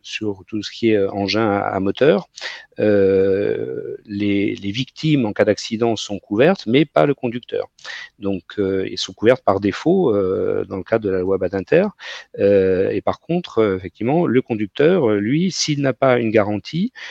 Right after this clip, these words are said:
euh, spécifique, euh, spécifiquement souscrit dans son contrat d'assurance, euh, il, il ne percevra pas d'indemnité. Euh, voilà, donc, euh, il faut toujours bien veiller, effectivement, euh, là encore, avec son, avec son assureur, euh, à regarder est-ce que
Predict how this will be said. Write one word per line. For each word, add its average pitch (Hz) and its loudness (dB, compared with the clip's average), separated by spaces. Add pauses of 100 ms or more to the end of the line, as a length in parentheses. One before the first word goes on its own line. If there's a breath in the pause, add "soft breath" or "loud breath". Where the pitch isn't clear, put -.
(220 loud breath)
euh, 98 0
spécifique, - -6
euh, 98 -2
spécifiquement 107 -4
souscrit - -6
dans 123 -2
son 120 -4
contrat 110 -2
d'assurance, 110 -2
euh, 101 -2
il, 127 -2
il 101 -4
ne 98 -8
percevra 95 -4
pas 131 2
d'indemnité. 107 -2 (680 loud breath)
Euh, 101 4
voilà, 101 2
donc, - -8
euh, 110 4
il 107 2
faut - -4
toujours 135 2
bien 127 4
veiller, 120 2
effectivement, 127 0
euh, 101 0
là 104 -2
encore, 131 -2
avec 101 -2
son, 98 -6
avec 98 -6
son 101 -4
assureur, 110 0 (460 loud breath)
euh, 98 -2
à 95 -8
regarder 98 2
est-ce 120 2
que 120 0